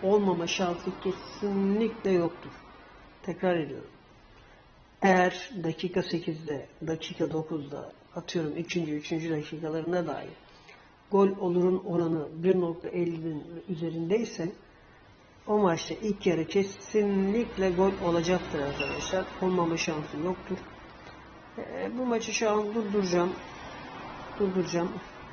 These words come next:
Hatta bekleyin, başka bir maç var mı aynı şekilde. Şartları biraz zorlayacağız arkadaşlar. Bakalım neymiş şu.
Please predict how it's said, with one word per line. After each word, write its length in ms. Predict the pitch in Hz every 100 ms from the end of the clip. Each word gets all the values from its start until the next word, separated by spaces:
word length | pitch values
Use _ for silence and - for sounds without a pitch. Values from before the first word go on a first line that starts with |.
| 226
Hatta 540 | 220 220 190 202 208
bekleyin, 520 | 214 208 185 175 180
başka 380 | 180 180 196 165
bir 200 | 170 165
maç 340 | 180 170 -
var 140 | 175 165
mı 140 | 147
aynı 120 | 143
şekilde. 420 | 139 147 147 151 - - - - - -
Şartları 600 | - 190 175 - 160 151
biraz 200 | 151 147
zorlayacağız 480 | 165 165 165 170
arkadaşlar. 640 | 160 156 151 151 147 - 196
Bakalım 380 | 170 - 143 165
neymiş 260 | 160 139
şu. 160 | - -